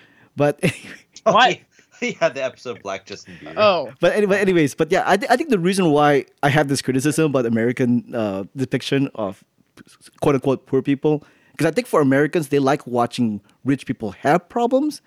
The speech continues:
Speaker 1: because they wanna say, like, "Ah, look at all those rich people, they have problems too."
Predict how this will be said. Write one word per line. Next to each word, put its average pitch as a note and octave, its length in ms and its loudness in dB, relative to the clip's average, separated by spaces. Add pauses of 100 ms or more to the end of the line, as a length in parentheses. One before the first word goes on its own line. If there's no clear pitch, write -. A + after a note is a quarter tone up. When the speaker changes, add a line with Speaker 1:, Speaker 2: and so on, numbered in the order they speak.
(400)
Speaker 1:
because D3 260 0
they D3+ 80 2
wanna E3 240 4
say, D#3 220 2
like, C3+ 200 -2
"Ah, A3 240 4
look A3 140 2
at A3 100 2
all A3 140 0
those G3+ 220 0
rich F#3+ 100 0
people, F3 300 0
they F#3 100 2
have F#3 200 2
problems C3+ 440 0
too." C#4 420 2